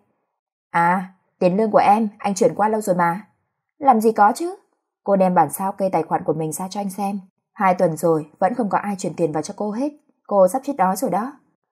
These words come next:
"Không phải là tài khoản này, tiền lương của em nằm trong tài khoản mà hôm bữa anh đưa cho mẹ em đó. Sau này tài khoản đó sẽ là tài khoản chung của cả hai đứa mình. Tiền mà chúng ta kiếm được sẽ chuyển vào tài khoản đó.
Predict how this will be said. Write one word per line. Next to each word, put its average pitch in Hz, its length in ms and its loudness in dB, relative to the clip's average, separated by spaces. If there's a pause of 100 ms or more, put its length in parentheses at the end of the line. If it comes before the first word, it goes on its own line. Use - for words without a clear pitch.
(280)
"Không 208 160 0
phải 233 180 4
là 160 80 4
tài 170 140 0
khoản 160 200 -4
này, 170 340 0 (180)
tiền 185 180 0
lương 208 120 2
của 185 140 4
em 196 340 -2
nằm 175 180 -2
trong 208 120 -4
tài 180 120 0
khoản 156 280 -2
mà 156 320 0
hôm 214 180 -4
bữa 196 160 0 (220)
anh 196 140 -4
đưa 190 80 -2
cho 190 140 -4
mẹ 196 100 0
em 214 200 -2
đó. 233 260 -2 (720)
Sau 196 160 -4
này 175 220 4
tài 165 120 0
khoản 160 200 -2
đó 165 220 0
sẽ 240 120 -6
là 240 100 0
tài 165 120 -2
khoản 170 180 -6
chung - 180 -6
của 175 100 0
cả 160 100 -4
hai 185 140 -6
đứa 190 120 -4
mình. 185 280 -2 (400)
Tiền 180 200 6
mà 165 80 0
chúng 190 140 -8
ta 208 80 -4
kiếm 208 200 -4
được 240 300 -2
sẽ - 200 -4
chuyển - 160 0
vào 160 100 -4
tài 160 100 -4
khoản 156 200 -6
đó. 165 260 -2